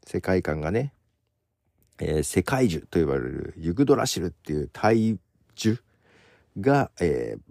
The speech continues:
モチーフに最後の方にも出てきたりしましたけども。このロキ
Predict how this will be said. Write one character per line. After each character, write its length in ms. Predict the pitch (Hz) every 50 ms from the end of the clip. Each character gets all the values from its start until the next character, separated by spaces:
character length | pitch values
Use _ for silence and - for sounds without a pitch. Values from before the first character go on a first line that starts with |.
| 65
モ 220 | 69 90 92 92 87
チ 180 | - - 92
ー 120 | 95 95 90
フ 120 | 78 85
に 140 | 80 82 82
最 240 | - - 92 90 87
後 60 | 85
の 80 | 82 82
方 100 | 87 87
に 80 | 82
も 80 | 76 71
出 100 | 85 85
て 80 | -
き 60 | 87 -
た 80 | 67
り 80 | 53 -
し 120 | - -
ま 120 | 90 82 80
し 40 |
た 120 | - 71 67
け 80 | 69
ど 100 | 67 69
も。 160 | - - - - _ _ _ _ _ _ - _ _ _ _ _ _ _ _ _
こ 160 | - 82 82
の 60 | 87
ロ 200 | 113 151 190 185 -
キ 260 | - - 120 90